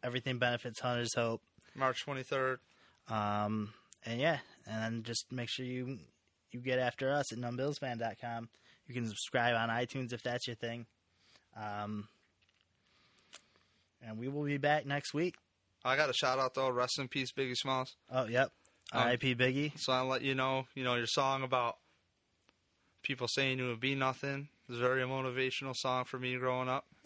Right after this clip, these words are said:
Speaker 2: and, um, it kinda drives us. So thank you for your inspiration. I know things didn't work out too well, but nobody could tell a story as well as you, as far as my opinion. I put Big L right next to him, some Nas, but, like, man, Biggie, I felt like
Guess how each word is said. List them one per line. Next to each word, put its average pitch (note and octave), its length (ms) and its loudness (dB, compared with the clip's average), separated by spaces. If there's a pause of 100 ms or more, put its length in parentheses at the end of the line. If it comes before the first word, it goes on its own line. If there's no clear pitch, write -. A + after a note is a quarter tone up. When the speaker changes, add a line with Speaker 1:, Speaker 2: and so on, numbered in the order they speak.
Speaker 2:
and, B2 340 -2
um, B2+ 360 0 (240)
it A#2 140 -2
kinda C#3+ 220 2
drives C#3+ 360 2
us. G#2+ 200 0
So A#2 300 -2 (640)
thank C#3 180 0
you C3+ 80 -6
for C#3+ 140 -2
your B2+ 100 2
inspiration. C#3+ 920 0 (180)
I B2 60 -4
know B2 140 2
things C3 300 -4
didn't C3 180 -2
work B2 200 0
out C3+ 240 4
too C3+ 220 -2
well, C#3 380 2 (520)
but B2 280 2 (160)
nobody C#3 420 0
could - 140 -14
tell C#3+ 240 2
a B2 40 2
story C3 340 2
as A#2 100 -4
well B2 200 4
as A2+ 120 -2
you, A#2 200 -2
as G2+ 180 -4
far A#2+ 180 4
as G#2+ 100 -4
my A#2 180 2
opinion. G#2 400 -6
I G#2+ 120 -2
put A#2 260 -4
Big B2 160 4
L A#2 220 4
right G#2+ 180 -2
next C3+ 280 0
to D3 80 -2
him, C#3+ 240 0 (680)
some A2+ 240 -10
Nas, C#3 540 2
but, A2 120 0
like, G#2+ 300 2 (220)
man, B2 320 0
Biggie, C3 380 2
I A#2 80 4
felt B2 320 0
like A2 300 2